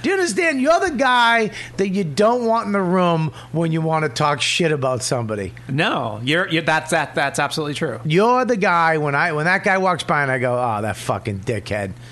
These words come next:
Speaker 1: And you're like, "Why?"
Speaker 2: I, I
Speaker 1: He's a
Speaker 2: wouldn't have
Speaker 1: fucking dickhead.
Speaker 2: Yeah.
Speaker 1: "Yeah, but maybe he did." "Yeah, but dude, he did this. He fucked my wife. I caught him finger fucking my wife in the closet.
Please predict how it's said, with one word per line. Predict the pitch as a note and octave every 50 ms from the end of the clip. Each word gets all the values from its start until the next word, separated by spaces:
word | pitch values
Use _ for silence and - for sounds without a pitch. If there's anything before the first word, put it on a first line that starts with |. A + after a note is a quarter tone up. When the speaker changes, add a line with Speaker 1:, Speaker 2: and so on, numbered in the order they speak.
| - - - -
Speaker 1:
And | - C#3
you're | D3 D3
like, | C#3 B2+ G#2+
"Why?" | C3 E3 G3 A3 G#3 C#3+ G#2+ F#2+ - - - -
Speaker 2:
I, | C#3 C#3+ D3
I | D3
Speaker 1:
He's | D3 D3+
a | -
Speaker 2:
wouldn't | - D#3
have | D3+ B3+ A#3+
Speaker 1:
fucking | - - A#3 A3+ F3+
dickhead. | D#3 C4 C4 - - G3+ D#3 A#2+ A2+ B2
Speaker 2:
Yeah. | D#3 A3+ A3+ A3+ A#3 A3
Speaker 1:
"Yeah, | G#3+
but | F3 G#3+ G3+
maybe | G#3 A#3+ C4 B3 C4+
he | B3+ A#3+ A#3+
did." | F#3 A#3 A#3 - - - - -
"Yeah, | - G#3+ F#3+
but | D#3 D3
dude, | - G3+ D#3+
he | D3+ G#3
did | F3+ D3+ A3+ A3+ E3
this. | D#3+ G3 F#3 F3 - - - - - - - - -
He | - - G#3+
fucked | - - A#3+ A#3 G3+ - -
my | F#3+ F3
wife. | D#3+ D#3+ G3 F#3 D3 A#2
I | A#2+ A#2+
caught | - - F3+ F#3
him | F3+ D#3+ C3
finger | - - - - G#3+ G#3+ F#3
fucking | - - D#3 C3+ A#2+ - A#2+
my | B2 B2
wife | B2+ C3+ E3 E3+ D3 A#2+ A#2
in | A#2+ A2+
the | A2
closet. | - C3+ D#3+ F3+ F3+ E3+ B2 A#2+ A2+ -